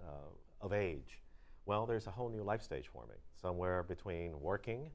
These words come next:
and this thing called retirement. Boomers either can't retire, don't wanna retire, or retire but are still working. And what is that, that middle stage, and what is that language? And it's that curve that is not the upside down U curve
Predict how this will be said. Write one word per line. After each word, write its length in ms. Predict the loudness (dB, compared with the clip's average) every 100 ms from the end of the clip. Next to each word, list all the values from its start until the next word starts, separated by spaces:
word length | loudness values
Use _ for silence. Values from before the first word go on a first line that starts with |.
| -10 -12 -12 -6
and 300 | 0 0 2
this 140 | 2 2
thing 140 | 0
called 220 | 2 2 2
retirement. 440 | 0 -2 -2 -6 -14 -18 -18 -18 -16 0
Boomers 420 | 4 6 4 2 0
either 200 | 0 0
can't 280 | 2 2 2
retire, 360 | 4 4 4 -6 -2
don't 160 | 4 6
wanna 180 | 6 6
retire, 400 | 4 6 4 4
or 140 | 2
retire 400 | 0 4 6 6
but 220 | 6 2 2
are 80 | -4
still 260 | -2 0 2
working. 360 | 0 -2 -6 -8 -10 -12 -8 -2
And 100 | 4
what 140 | 4
is 100 | 6
that, 320 | 6 6 4
that 160 | 2 2 2 2
middle 260 | 2 2
stage, 560 | 0 2 4 4 0 -4 -10 -4
and 100 | 2
what 140 | 2
is 120 | 2 0
that 180 | 0
language? 540 | 0 -2 -2 -8 -10 -16 -16 -16 -14 -6
And 100 | -2
it's 180 | 0 -2 -4 4
that 320 | 6 6 0
curve 600 | 2 6 8 8 4 0 0
that 120 | 2
is 240 | 2 0
not 300 | 2 2 2 4
the 100 | 2
upside 380 | 4 4 4
down 240 | 4 2 2
U 160 | 0
curve 380 | 2 2 2 2